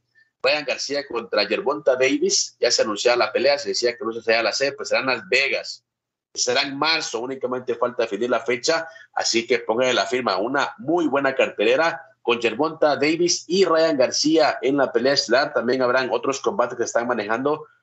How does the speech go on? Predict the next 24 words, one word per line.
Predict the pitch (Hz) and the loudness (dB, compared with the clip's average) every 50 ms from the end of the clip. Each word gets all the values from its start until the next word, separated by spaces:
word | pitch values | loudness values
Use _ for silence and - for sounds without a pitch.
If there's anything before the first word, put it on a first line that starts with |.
| _ _ _ _ | _ _ _ _
como | - 123 139 147 160 175 180 175 - - - | -2 0 0 0 0 -2 -2 -2 -4 -2 0
el | 117 120 123 120 117 110 107 104 | 2 2 2 2 0 -2 -2 -2
de | 107 107 104 - | -2 -4 -2 -2
Caleb | - 139 147 151 143 127 - - | 0 0 0 2 0 -2 -2 -2
Plant | - 127 131 139 139 143 123 - _ _ _ - | 0 2 2 2 2 0 -4 -6 _ _ _ -2
contra, | - 139 147 139 - - 143 151 151 147 135 - - _ - | -2 0 0 0 0 2 2 2 2 0 -4 -8 -12 _ 0
eh, | 113 117 113 113 110 107 104 101 92 | 0 2 2 4 2 2 2 2 2
David | 107 120 139 | 0 0 0
Benavides, | 135 147 131 - 110 110 127 147 156 143 - | -2 -2 0 0 0 0 0 0 -2 -2 -2
también | 117 107 120 135 139 | -2 -2 0 0 -2
el | 131 - | -4 -2
primer | 110 117 127 123 | -2 -2 -2 -2
trimestre, | - 120 120 117 131 143 151 - - - 113 101 | -2 -2 0 0 0 0 0 -2 -4 -4 -4 -4
así | - 117 117 - | -4 -4 -6 -4
que | - 135 | -4 -4
me | 123 | -2
imagino | 113 104 101 98 117 127 123 | -2 -4 -4 -2 -2 -4 -2
que | - 101 | 0 0
a | 95 90 | 0 2
marzo | 98 117 127 - - 113 | 0 0 0 0 -2 0
o | 101 | 0
abril | 101 107 117 113 | 0 0 -2 -4
también | - 104 107 113 113 - | -4 -2 -2 -4 -2 -2
pelearán. | 113 104 101 101 107 127 151 170 175 170 | 0 0 2 2 2 2 0 -2 -4 -8